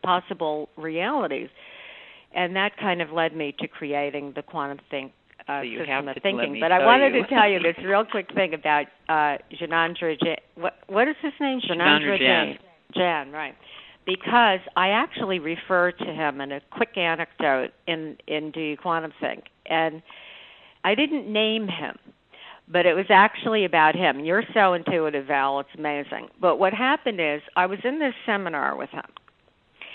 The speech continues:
Speaker 1: and I heard that he was the, uh, the translator for this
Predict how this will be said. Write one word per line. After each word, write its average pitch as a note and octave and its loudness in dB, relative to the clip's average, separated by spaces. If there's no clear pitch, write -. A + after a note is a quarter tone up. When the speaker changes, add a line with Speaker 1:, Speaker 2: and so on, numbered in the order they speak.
Speaker 1:
and F#3+ 2
I F#3+ 4
heard D4 2
that G#3+ 4
he A#3+ 0
was F#3+ 4
the, E3+ -4
uh, D3+ 2
the F3+ -2
translator D#3+ 0
for E3 2
this D#3+ -2